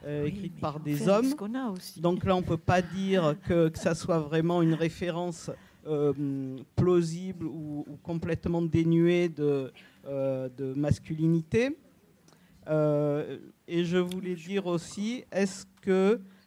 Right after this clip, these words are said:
Speaker 1: euh, dans toutes ces femmes qui ont écrit, euh, au cours des siècles, je parle pas de celles qu'on est arrivé à,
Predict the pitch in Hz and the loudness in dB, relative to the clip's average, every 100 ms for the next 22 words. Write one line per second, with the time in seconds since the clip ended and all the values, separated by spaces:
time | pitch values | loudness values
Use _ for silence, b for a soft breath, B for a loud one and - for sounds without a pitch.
0 | - 160 160 156 156 156 165 165 165 160 | -6 0 4 6 4 4 4 6 4 2
1 | - - - - 185 175 170 165 165 - | -8 -10 -8 -2 2 4 4 4 2 -2
2 | - - - 175 175 214 B B B - | -14 -4 2 4 4 0 B B B -2
3 | 175 175 180 180 - 190 190 202 190 151 | 2 4 4 0 -6 -4 -2 -2 -4 0
4 | 151 - 190 - 214 196 202 - 202 196 | 2 2 -2 2 0 2 -2 -2 -4 -6
5 | - 143 - 156 151 170 160 156 170 - | -10 -14 -8 -6 -4 -4 -4 -6 -8 -6
6 | 156 160 160 151 156 151 147 | -4 -2 -2 -2 0 0 0